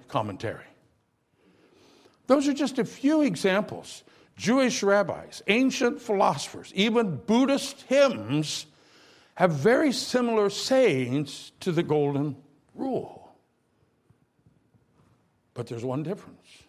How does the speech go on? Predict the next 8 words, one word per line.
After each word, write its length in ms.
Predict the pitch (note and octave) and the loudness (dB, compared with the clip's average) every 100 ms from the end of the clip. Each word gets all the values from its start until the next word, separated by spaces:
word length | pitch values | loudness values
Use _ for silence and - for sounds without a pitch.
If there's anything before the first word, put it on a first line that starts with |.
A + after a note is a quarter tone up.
| _ _ _ _ _ _ _ _ - - - - | _ _ _ _ _ _ _ _ -20 -20 -6 2
All 300 | G3 A#3+ B3+ | 8 8 8
these 280 | B3 A#3 | 4 2
other 240 | A3+ G#3 G#3+ | 2 2 0
sayings 720 | - G#3+ F#3+ D3 C3 D#3+ D3+ | 0 0 2 2 0 -4 -6
seem 540 | - - - A#3 A#3+ | -12 -8 -2 0 0
to 120 | A#3 | 0
be 380 | F#3+ F3 F3 F3 - - | 0 0 0 -4 -10 -6
negative. 840 | G3 A3+ C#4 G3 - - - - | 0 2 2 0 -6 -12 -20 4